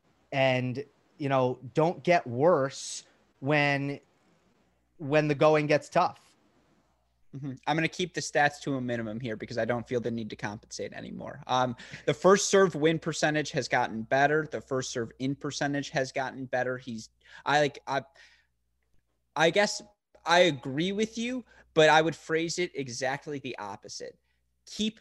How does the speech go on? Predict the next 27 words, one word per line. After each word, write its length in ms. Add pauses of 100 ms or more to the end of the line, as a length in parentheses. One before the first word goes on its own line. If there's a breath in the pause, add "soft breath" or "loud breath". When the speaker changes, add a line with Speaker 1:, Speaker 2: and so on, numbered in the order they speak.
(120)
Speaker 2:
missing 440
under 240
pressure 480 (160)
because 280
what 220
you're 100
doing 460 (100)
is 160
working. 500 (220)
His 200
game 260
style 460 (100)
works. 520 (240)
A 120
T 100
P 160
Finals 380
champion, 460 (100)
semifinal 760
this 180
year 120
at 80
the 60
French 340
Open, 240
had 420
Djokovic 560